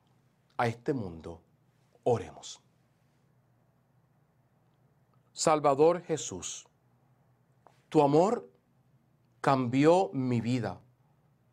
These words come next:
Ayúdame con tu Espíritu Santo a ser instrumento de tu cambio para un mundo mejor. En tu santo nombre oramos.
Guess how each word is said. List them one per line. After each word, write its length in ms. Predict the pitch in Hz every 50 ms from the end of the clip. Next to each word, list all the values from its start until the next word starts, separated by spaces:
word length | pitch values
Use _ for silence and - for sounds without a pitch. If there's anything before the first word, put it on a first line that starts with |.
| _ _ _ _ _ _ _ _ -
Ayúdame 560 | 156 151 139 180 180 220 220 214 220 214 208
con 240 | - 170 165 156 -
tu 120 | - 147
Espíritu 680 | 143 135 - - - - 170 175 175 165 - - 139
Santo 720 | 131 - 180 196 220 220 208 208 214 208 202 190 180 - - _ _ _ _ _ _ - -
a 120 | - 143
ser 380 | 139 - - 175 185 190 190 -
instrumento 1200 | 180 160 147 143 135 - - - 135 123 131 151 175 190 196 190 196 - - 196 196 190 185 - - - - - _ _ -
de 200 | 123 123 147 139
tu 200 | 123 139 135 131
cambio 640 | - 156 185 202 208 196 185 196 202 196 196 196
para 220 | - 143 123 131
un 160 | 139 147 147 151
mundo 360 | 156 160 165 175 170 170 180
mejor. 460 | 180 180 151 123 107 104 98 - - _ _ _ _ _ _ _ _ _ _ _ _ _ _
En 180 | - 101 98 90
tu 200 | - - 104 92
santo 520 | - - - 123 127 127 123 123 117 104
nombre 520 | 104 120 139 151 156 160 147 160 160 - -
oramos. 640 | - 131 127 110 90 87 85 87 90 92 87 - -